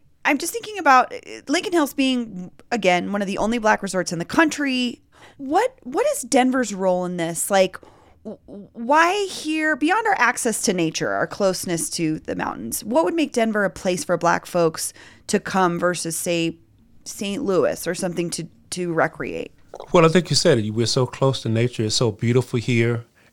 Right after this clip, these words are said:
Speaker 2: And, uh, I, I think Gary said it too, is we have to m-, make our own way out of no way, you know? So, uh, yeah, city folks were, were what we were used to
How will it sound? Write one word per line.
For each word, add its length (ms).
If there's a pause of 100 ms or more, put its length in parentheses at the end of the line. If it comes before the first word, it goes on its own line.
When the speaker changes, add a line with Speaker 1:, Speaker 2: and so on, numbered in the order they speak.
(120)
Speaker 2:
And, 340
uh, 40
I, 380
I 60
think 260
Gary 240
said 220
it 100
too, 240
is 160
we 180
have 200
to 60
m-, 420
make 220
our 160
own 280
way 200
out 160
of 80
no 180
way, 340 (440)
you 100
know? 300 (320)
So, 580
uh, 300
yeah, 200
city 300
folks 380
were, 260
were 320 (880)
what 320
we 140
were 100
used 340
to 260